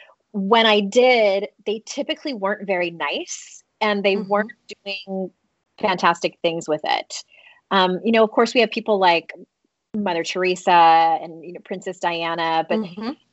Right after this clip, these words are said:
Speaker 1: just there was this very specific sort of avatar of, of what that looked like in terms of leadership. But I really love the work. Um, I don't even know if you would call it work, but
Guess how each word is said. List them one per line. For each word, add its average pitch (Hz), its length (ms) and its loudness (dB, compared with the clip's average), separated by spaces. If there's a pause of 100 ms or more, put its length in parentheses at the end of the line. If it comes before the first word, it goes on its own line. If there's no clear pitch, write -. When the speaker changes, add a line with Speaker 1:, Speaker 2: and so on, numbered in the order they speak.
(120)
Speaker 1:
just 277 380 -6
there 254 200 2
was 269 100 4
this 240 180 -6
very 247 280 2
specific 254 520 -6
sort 214 200 0
of 202 160 -2
avatar 175 640 0 (100)
of, 185 340 2
of 180 120 -4
what 180 220 -2
that 170 200 0
looked 180 240 -8
like 160 320 0 (1000)
in 220 120 -2
terms 208 280 -2
of 190 80 -2
leadership. 240 580 2
But 185 340 4 (160)
I 320 600 0 (640)
really 240 520 -4
love 190 640 6 (180)
the 196 140 0
work. 180 580 -2
Um, 175 460 -2
I 220 40 -2
don't 285 100 0
even 233 100 -2
know 190 80 2
if 175 100 -4
you 175 80 -4
would - 60 -12
call 165 180 0
it 147 80 0
work, 170 300 2
but 170 160 0